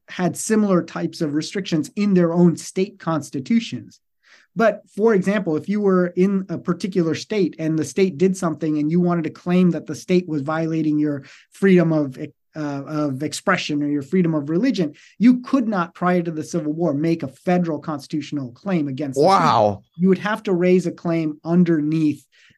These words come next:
Speaker 1: uh, a state constitutional provision or a state law provision.
Speaker 2: So going back to our discussion of immigration, we digressed to the Bill of Rights, but that was <laughs> fascinating.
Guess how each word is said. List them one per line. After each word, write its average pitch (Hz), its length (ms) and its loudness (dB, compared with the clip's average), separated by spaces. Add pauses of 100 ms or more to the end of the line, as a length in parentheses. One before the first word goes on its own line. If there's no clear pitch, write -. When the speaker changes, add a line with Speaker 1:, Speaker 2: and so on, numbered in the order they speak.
Speaker 1:
uh, 139 260 -10 (100)
a 170 120 0
state 170 500 0
constitutional 151 840 -2
provision 196 440 0
or 160 100 2
a 147 60 -2
state 160 500 -2
law 147 380 -2
provision. 127 580 -8 (680)
Speaker 2:
So 139 500 4 (480)
going 160 300 4
back 113 300 4
to 113 100 4
our 90 420 4 (1200)
discussion 92 600 2
of 80 160 0
immigration, 82 840 0
we 95 120 -2
digressed 95 340 0
to 87 60 -4
the 85 80 -2
Bill 85 160 0
of 80 100 -4
Rights, 85 200 0
but 85 100 -2
that 85 120 2
was 82 120 -2
<laughs> 143 120 -4
fascinating. 123 760 -2